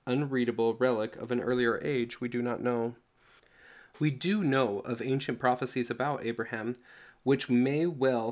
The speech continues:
have been contained in those records, prophecies such as found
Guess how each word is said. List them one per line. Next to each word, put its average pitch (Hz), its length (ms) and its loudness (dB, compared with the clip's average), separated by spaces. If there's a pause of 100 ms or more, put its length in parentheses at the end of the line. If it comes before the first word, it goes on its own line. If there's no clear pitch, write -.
(100)
have 120 260 -4
been 131 160 2
contained 131 420 0
in 120 220 0
those 117 240 0
records, - 480 -2
prophecies 160 840 -2
such 135 240 -4
as 139 140 -4
found 139 500 -2